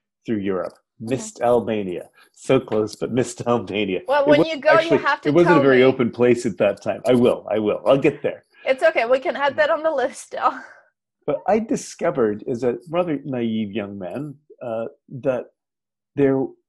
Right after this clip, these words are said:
Speaker 1: were so many different ways of living. And
Speaker 2: Mm-hmm.
Speaker 1: although I thought I had a good sense of what the world is like, I realized that the lens that I saw the world through was just one of many possible lenses. And, um,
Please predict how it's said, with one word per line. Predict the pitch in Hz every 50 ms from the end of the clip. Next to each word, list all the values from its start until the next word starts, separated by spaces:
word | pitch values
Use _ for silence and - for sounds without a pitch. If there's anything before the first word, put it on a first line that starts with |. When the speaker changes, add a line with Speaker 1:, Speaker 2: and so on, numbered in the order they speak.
| _ _ -
Speaker 1:
were | 151 123 127 143
so | - - - - 190 190
many | 214 208 180
different | 127 123 123 120 - - 123 - 104
ways | 107 104 95 95 95 98 98 - - -
of | 123 123 123 120
living. | 151 185 208 196 147 113 90 78 76 - - -
And | 104 101 98 101
Speaker 2:
Mm-hmm. | 101 220 208 -
Speaker 1:
although | 104 113 120 120 131 123 117
I | 113
thought | 113 - - 143 156 165 -
I | 117 113
had | 107 110 107
a | 104
good | 101 107 107 101 98
sense | - 120 107 98 -
of | 113 95
what | 101 101 - _
the | -
world | 98 90 92 92 98 107 113 120
is | 120 120 -
like, | 147 170 185 185 - _ _ _ _ _ _ _
I | -
realized | 107 107 131 180 226 254 202 135 123 113 - -
that | 117 107 - -
the | 110 101
lens | 101 95 101 113 135 151 147 139 143
that | 127 113 98
I | 101 98 98 -
saw | - - - - - - - 120 156 202
the | 196 139
world | 107 87 98 101 92 90 87 - _
through | - - 98 90 82 - - _ _ _ _ _ _ -
was | 127 117
just | - 202 175 -
one | 127 135 160
of | 160 127
many | 123 120 117 110 101 - -
possible | - - 123 123 123 - - 113 101 107 98 95 92 92 95
lenses. | 95 120 156 165 156 - - - - - - - _ _ _ _ _ _ _ -
And, | 127 120 120 120 120 117 _ _ _ _ _ _ _ _ _ _ _ _ _ -
um, | 123 113 117 117 113 113 110 -